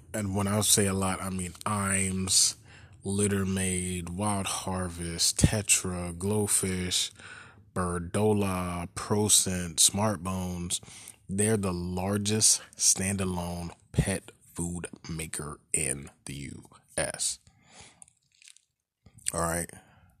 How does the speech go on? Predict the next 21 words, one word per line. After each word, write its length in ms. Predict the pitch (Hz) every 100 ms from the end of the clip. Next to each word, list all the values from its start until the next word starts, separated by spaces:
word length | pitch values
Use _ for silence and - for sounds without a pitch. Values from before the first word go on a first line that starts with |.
| _ _ _ _ _ - _
'Cause 140 | - 90
they 140 | 98
cover 340 | - 95 90 87
all. 420 | - 117 113 123 _ _ _ _ _ -
It's 160 | 92
not 220 | 101 92 92
just, 320 | 92 92 -
if 180 | 87 95
you 100 | 95
listened, 460 | 117 127 98 90
you 140 | 95 95
heard 380 | 92 85 87 - _ _ _ -
Birdola. 480 | 90 85 87 69 - _ _ _ _ _ _ _ _ - _
Obviously, 520 | 82 82 80 80 80
that's 240 | 76 73 - _ -
not 300 | 76 - - _ _
for 220 | - - 55
your 140 | 64
dog. 400 | - - - - _ _ _ _ _ _ -
And 260 | 80 78
Glowfish. 600 | 76 92 87 - - -